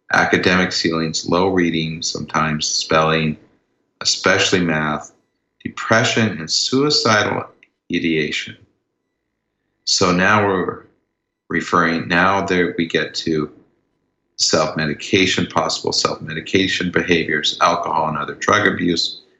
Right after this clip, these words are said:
inappropriate sexual behavior. Again, that goes back to crossing boundaries, not understanding social cues, and being a vulnerable population. They are vulnerable because of these,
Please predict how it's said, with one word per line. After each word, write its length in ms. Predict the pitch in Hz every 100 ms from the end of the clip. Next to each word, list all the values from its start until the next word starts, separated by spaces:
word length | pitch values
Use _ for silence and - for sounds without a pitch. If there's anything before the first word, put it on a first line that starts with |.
| _ _ _ _
inappropriate 760 | - 175 180 - 123 120 110 92
sexual 540 | - - 87 - 92 90
behavior. 600 | 82 - 80 78 80 80
Again, 240 | - 80
that 160 | 80 78
goes 220 | 78 -
back 300 | 82 76 -
to 80 | -
crossing 520 | - 76 - - -
boundaries, 760 | 113 123 120 117 107 101 - - - -
not 340 | 80 - - _ _ -
understanding 580 | 78 - - - - -
social 460 | - 131 120 -
cues, 400 | 107 - 85 - - -
and 280 | 85 85 117 - _ _ _
being 500 | 101 120 131 135 -
a 80 | 85 80 -
vulnerable 880 | 87 87 87 82 80 80 80 - - _ _
population. 840 | - 76 - 73 71 76 - - -
They 120 | - -
are 140 | - -
vulnerable 720 | - 92 98 92 90 82 - - _ -
because 380 | 82 78 78
of 100 | -
these, 420 | - 78 78 -